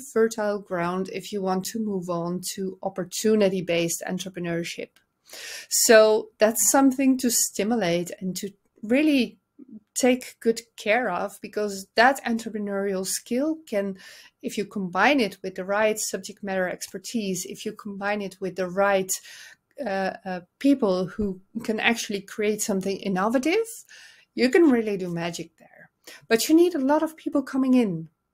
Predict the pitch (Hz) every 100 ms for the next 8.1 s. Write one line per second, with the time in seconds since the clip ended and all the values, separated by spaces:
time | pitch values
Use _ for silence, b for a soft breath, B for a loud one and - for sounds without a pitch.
0 | _ - 254 254 247 254 - 349 330 311
1 | 294 262 269 254 240 - 240 233 196 185
2 | 180 220 214 - 277 294 294 262 - 202
3 | 196 220 214 240 233 240 294 330 339 370
4 | 349 - 247 - 190 226 311 B B B
5 | B 247 247 - 220 220 233 _ _ _
6 | _ 196 233 285 220 226 330 - - -
7 | _ - - - - 208 233 277 285 -